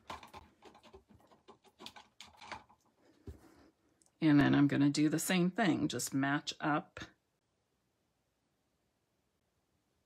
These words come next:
like that, okay? So I got the same result doing it this way. It's just that this time I only, um,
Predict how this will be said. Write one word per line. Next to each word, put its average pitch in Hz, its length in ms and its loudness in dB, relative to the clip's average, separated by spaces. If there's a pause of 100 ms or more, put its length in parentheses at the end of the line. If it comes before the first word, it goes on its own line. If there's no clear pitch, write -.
(200)
like - 300 -8
that, - 300 -8 (680)
okay? 202 440 0 (560)
So 214 200 6
I 220 60 10
got 254 240 8
the 233 80 8
same 247 420 6
result 180 540 4
doing 170 260 6
it - 240 2
this 180 260 2
way. 208 380 4 (400)
It's - 300 2
just 175 320 4
that 151 180 4
this 165 340 4
time 180 400 4
I 160 140 6
only, 165 380 4 (240)
um, 123 380 0